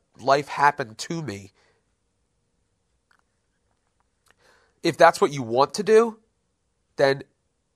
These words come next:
you're perfectly content having a miserable existence, and I c-, I don't, can't understand that. Because when I was miserable about my job, I couldn't function. I couldn't get out of bed in the morning. I couldn't imagine going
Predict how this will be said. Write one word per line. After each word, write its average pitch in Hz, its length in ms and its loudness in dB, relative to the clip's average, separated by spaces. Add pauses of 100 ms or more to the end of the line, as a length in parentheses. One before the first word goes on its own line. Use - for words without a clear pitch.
(300)
you're 123 120 -8
perfectly 190 480 -2
content 143 440 -8
having 120 240 -6
a 113 40 -8
miserable 131 440 -8
existence, 113 480 -10
and 107 240 -14 (120)
I 123 120 -4
c-, - 220 -20
I 123 100 -4
don't, 127 140 -8
can't 139 300 -10
understand 110 440 -12
that. - 200 -16 (720)
Because 123 240 -4 (180)
when 131 160 -4
I 143 160 4
was 147 200 -4
miserable 165 680 -6 (280)
about 123 300 2
my 120 160 -2
job, 117 720 0 (1800)
I 127 120 2
couldn't 151 340 -4
function. 127 440 -8
I - 40 -16
couldn't 147 280 -12
get 143 140 -6
out 127 100 0
of 107 120 -8
bed 123 160 -2
in 110 80 -8
the 92 80 -16
morning. 90 300 -16
I 107 100 -12
couldn't 156 380 -8 (200)
imagine 123 600 -2
going 117 560 -4